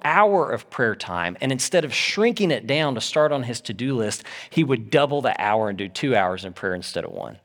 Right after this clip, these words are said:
on the hardest days, believing that the more time he spent in prayer, the more effective God would make him in doing what he needed to do.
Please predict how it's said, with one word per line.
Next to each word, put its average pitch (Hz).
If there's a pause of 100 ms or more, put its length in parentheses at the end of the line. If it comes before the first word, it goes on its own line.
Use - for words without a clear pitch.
(1080)
on 110
the 98
hardest 87
days, - (1400)
believing 156
that 135
the 131
more 151
time 156
he 123
spent -
in 117
prayer, 135
the 123
more 120
effective 127
God 110
would 107
make 98
him 95
in 92
doing 104
what 82
he 92
needed 82
to 78
do. -